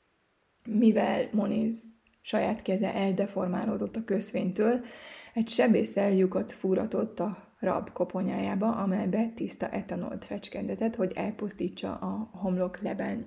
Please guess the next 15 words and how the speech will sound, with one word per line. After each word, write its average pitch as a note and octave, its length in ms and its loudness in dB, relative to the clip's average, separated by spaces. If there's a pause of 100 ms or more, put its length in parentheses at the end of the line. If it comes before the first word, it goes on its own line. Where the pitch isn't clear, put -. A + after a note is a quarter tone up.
egy F#3+ 220 -2
részét. - 640 -8
Két G#3+ 240 10
lyukat G#3 260 4
fúratott G3+ 440 4
a F#3+ 60 -2
koponya G3 420 0
tetején, A3 460 4
hogy B3 140 4
egy - 180 2
kanő F#3+ 300 4
segítségével F#3 760 4
elérje F3+ 440 2
a - 20 -2
homloklebent. - 920 -4